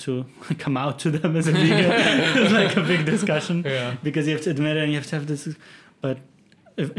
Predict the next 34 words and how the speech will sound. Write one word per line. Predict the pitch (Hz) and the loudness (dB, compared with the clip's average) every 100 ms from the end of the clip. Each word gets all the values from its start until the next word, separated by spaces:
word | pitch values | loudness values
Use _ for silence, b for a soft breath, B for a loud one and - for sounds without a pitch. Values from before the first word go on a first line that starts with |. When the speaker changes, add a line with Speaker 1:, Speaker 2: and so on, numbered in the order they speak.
| 127 | -4
Speaker 1:
eventually | 147 170 160 127 | -2 -2 -4 -2
what | 127 123 | -2 -4
got | 123 123 | -6 -6
me | 139 | -6
over | 143 143 135 | -6 -6 -6
it | 117 | -6
is, | 147 131 | -8 -8
like, | 123 | -8
a | 165 196 | -8 -10
deeper | 117 131 127 127 | -6 -4 -4 -6
conviction | 131 117 127 - 113 | -6 -6 -6 -8 -10
that | 110 113 - _ - | -10 -12 -14 _ -10
there | 135 131 | -6 -4
is | 131 | -4
an | 127 | -4
animal | 123 131 123 117 | -4 -4 -4 -4
that | 117 113 | -6 -6
doesn't | 120 127 | -8 -8
have | 120 | -10
to | 127 | -10
suffer | - 143 143 | -8 -8 -8
for | 120 120 | -8 -6
Speaker 2:
I | 117 | -6
Speaker 1:
this. | 110 | -6
Speaker 2:
agree. | 107 123 - | -10 -10 -8
Speaker 1:
And | 135 | -4
Speaker 2:
Yeah. | |
Speaker 1:
when | 127 | -2
you | 131 131 | -2 0
really | 135 170 160 | 0 0 0
think | 160 165 | -2 -4
about | 156 127 113 | -4 -4 -4
that, | 117 113 - - | -8 -8 -12 -8
like, | 120 | -8